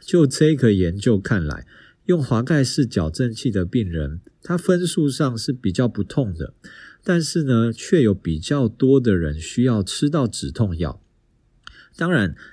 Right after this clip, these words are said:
这个研究呢，每一组的人数哦，只有十五个人，未必能反映出大部分人的状况。所以说呢，对我来讲，滑盖式矫正器的优点哦，其实就是矫正过程中的舒适度，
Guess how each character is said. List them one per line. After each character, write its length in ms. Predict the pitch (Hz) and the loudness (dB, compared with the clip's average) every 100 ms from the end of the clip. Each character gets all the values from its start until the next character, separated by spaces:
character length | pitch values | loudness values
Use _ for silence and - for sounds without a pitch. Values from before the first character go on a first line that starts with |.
| - | -4
这 160 | - 220 | 2 6
个 100 | 139 | 6
研 240 | 98 95 | 6 2
究 260 | 101 131 95 | 4 4 4
呢， 360 | 85 80 71 - | 0 -2 -4 -4
每 180 | 98 123 | -2 0
一 80 | |
组 240 | 165 104 85 | 2 0 0
的 140 | 85 | 0
人 260 | 85 80 98 | 0 -2 -4
数 380 | - 135 90 69 | -2 -2 -2 -4
哦， 80 | 71 | -6
只 160 | - | -2
有 160 | 123 85 | 0 0
十 380 | - - 90 - | -4 -4 -2 0
五 160 | 98 | 0
个 180 | 82 73 | -2 -6
人， 200 | 71 69 - - - | -6 -8 -14 -16 0
未 160 | 202 | 2
必 160 | 160 175 | 4 2
能 180 | 113 101 | 2 0
反 240 | 104 76 | -2 -2
映 160 | 98 117 | -2 -4
出 280 | - 104 107 | -4 -4 -2
大 260 | - 139 | -2 -2
部 180 | 107 120 | 2 0
分 240 | 104 113 | 2 0
人 160 | 92 76 | 0 -2
的 120 | 82 | -4
状 260 | - 104 80 | -4 -4 -4
况。 380 | - 85 - - - - - - | -8 -8 -10 -20 -20 -20 -20 -10
所 180 | - 196 | 0 2
以 80 | |
说 240 | 156 - 139 | 4 4 4
呢， 180 | 135 135 | 2 2
对 160 | 208 | 4
我 100 | 175 | 6
来 160 | 92 92 | 4 0
讲， 240 | 107 76 - | -2 -4 -6
滑 300 | 139 - 101 | -12 -6 -6
盖 240 | 123 160 139 | -4 -2 -2
式 240 | - 143 | -2 -2
矫 260 | - 90 73 | 0 -2 -4
正 280 | - 117 101 | -4 -4 -4
器 200 | - 110 | -6 -4
的 160 | 90 | -2
优 260 | 82 95 92 | -2 -2 -2
点 240 | 98 - - | -4 -8 -10
哦， 60 | - | -20
其 220 | - - | -10 -4
实 260 | 127 117 107 - - | -2 -2 -2 -6 -20
就 160 | - 170 | -2 0
是 140 | - | 0
矫 240 | - 87 80 | -2 -2 -2
正 260 | 135 131 | -4 -4
过 180 | 131 147 | 2 2
程 240 | 110 95 95 | 2 -2 -4
中 280 | 104 104 | -4 -4
的 180 | 98 85 | -2 -4
舒 180 | 82 170 | -2 -2
适 220 | 151 151 | 0 2
度， 300 | 120 127 - | 2 0 0